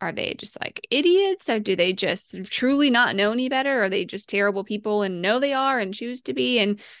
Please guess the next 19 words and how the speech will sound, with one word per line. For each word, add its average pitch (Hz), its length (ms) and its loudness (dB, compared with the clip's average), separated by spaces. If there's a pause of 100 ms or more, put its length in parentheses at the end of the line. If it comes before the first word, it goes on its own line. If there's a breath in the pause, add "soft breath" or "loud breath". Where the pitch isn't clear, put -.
(100)
to 220 100 0
your 208 120 4
point, 208 220 0
I 196 60 2
think 190 180 -4
there's 196 160 -2
a 190 80 -2
mixture 190 360 -4
of 185 120 -2
both, 196 340 2
but 190 120 -2
it's - 200 -4
not 190 260 2
exclusively 185 680 -2
one 175 260 -2
way 175 140 -2
or 170 120 0
the 165 180 -2
other. 214 400 0